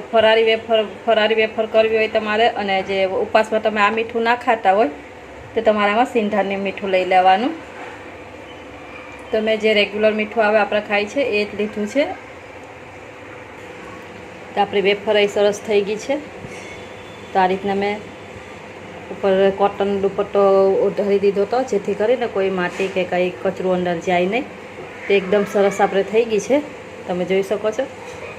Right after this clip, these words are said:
એકદમ સરસ એમાં પાણી ચડી ગયું છે વેફરમાં.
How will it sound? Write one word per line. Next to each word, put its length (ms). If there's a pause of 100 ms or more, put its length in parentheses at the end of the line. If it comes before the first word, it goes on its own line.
(260)
એકદમ 300
સરસ 320
એમાં 200
પાણી 260
ચડી 260
ગયું 220
છે 140
વેફરમાં. 520